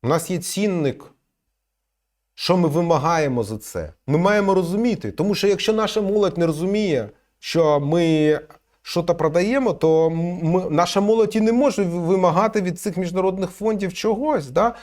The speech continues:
А треба просто кланяти, треба розуміти, що вони, сука, нам винні гроші, ці фонди всі. Вони винні нам гроші, вони не роблять нам послуги. У нас торговля, обмін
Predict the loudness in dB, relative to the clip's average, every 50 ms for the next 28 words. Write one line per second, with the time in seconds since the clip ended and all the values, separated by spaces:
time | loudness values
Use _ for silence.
0 | -20 -20 -14 _ -4 0 2 4 4 4 4 2 2 2 2 0 2 2 2 4
1 | 4 4 4 2 2 0 0 2 2 4 4 4 4 2 2 2 2 4 4 4
2 | 2 0 -2 -4 -6 -6 -6 -8 _ _ _ _ _ _ _ _ -6 0 2 2
3 | 4 4 4 4 4 2 2 0 0 -4 -2 0 0 2 4 4 2 2 2 2
4 | 2 4 4 4 4 4 4 2 2 4 4 4 4 2 2 0 -4 -8 -8 -4
5 | -4 -4 -4 -2 0 2 2 2 0 0 -4 -8 -10 -12 -14 -14 -16 -16 -20 _
6 | _ _ _ _ _ _ _ _ _ _ _ _ _ _ -2 2 2 4 4 4
7 | 2 2 2 2 4 4 4 4 2 2 2 0 0 0 0 0 0 0 0 0
8 | 0 0 -2 -4 -2 0 0 2 2 4 4 2 2 2 0 -2 0 0 -2 -2
9 | -2 -2 -2 -2 -2 -4 -10 -12 -10 -10 -10 -12 -12 _ _ _ _ 0 0 2
10 | 4 4 2 2 0 -2 0 2 2 2 2 2 2 2 2 2 2 0 0 0
11 | 2 2 2 4 4 2 0 0 0 2 2 4 2 2 0 -4